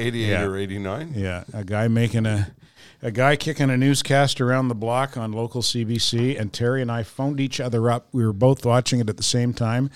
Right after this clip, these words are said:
Speaker 2: and phoned each other up, and neither one of us said a word. I forget if it was you phoned me or I phoned you. Just laughter, laughter,
Speaker 1: Yeah.
Speaker 2: laughter, laughter.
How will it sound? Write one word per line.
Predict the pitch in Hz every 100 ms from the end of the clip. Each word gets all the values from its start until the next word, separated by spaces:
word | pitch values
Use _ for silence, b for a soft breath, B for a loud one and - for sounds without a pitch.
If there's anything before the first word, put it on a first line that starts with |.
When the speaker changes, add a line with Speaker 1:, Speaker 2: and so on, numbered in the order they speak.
| B B B B
Speaker 2:
and | 104 98
phoned | - 127 135
each | 127 131
other | 113 110
up, | 123 107
and | 104
neither | 117 127
one | 120 120
of |
us | 113
said | - 120 113
a |
word. | 110 107 117 135 -
I | 110
forget | - 110 120
if | 107
it | 107
was | 107 98
you | 123 135
phoned | - 127 120
me | 117 123
or | 117 98 101
I | 110 120
phoned | - 120 110
you. | 107 110 139 - B B B _
Just | - 117 107
laughter, | 101 95 - 95 92
laughter, | 98 110 - 110
Speaker 1:
Yeah. | 101
Speaker 2:
laughter, | 101 - 104
laughter. | 92 87 - 95